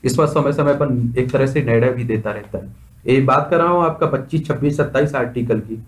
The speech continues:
ठीक है, अट्ठाईस, पच्चीस से अट्ठाईस तक जो आर्टिकल आपका धरा-, धार्मिक स्वतंत्रता से संबंधित है। अब एक शब्द आप लोग काफी सुनते हैं धर्म निरपेक्षता के बारे में, आखिर इसका मतलब क्या है?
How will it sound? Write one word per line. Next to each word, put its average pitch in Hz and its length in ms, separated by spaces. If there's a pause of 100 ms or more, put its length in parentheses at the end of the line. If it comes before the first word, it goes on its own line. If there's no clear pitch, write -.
(240)
ठीक 151 140
है, 262 60
अट्ठाईस, 120 500 (640)
पच्चीस 127 420
से - 240 (200)
अट्ठाईस 123 400
तक 156 80
जो 135 180
आर्टिकल 135 460
आपका 131 200
धरा-, 117 500
धार्मिक 123 320
स्वतंत्रता 117 420
से 190 240 (240)
संबंधित 110 520
है। - 140 (880)
अब 139 120
एक 202 240
शब्द 208 220
आप 196 180
लोग 196 140
काफी 165 240
सुनते 117 320
हैं 113 300 (560)
धर्म 156 320
निरपेक्षता 131 560
के 110 120
बारे 101 220
में, - 220 (120)
आखिर 120 280
इसका 196 200
मतलब 131 320
क्या 107 120
है? 113 160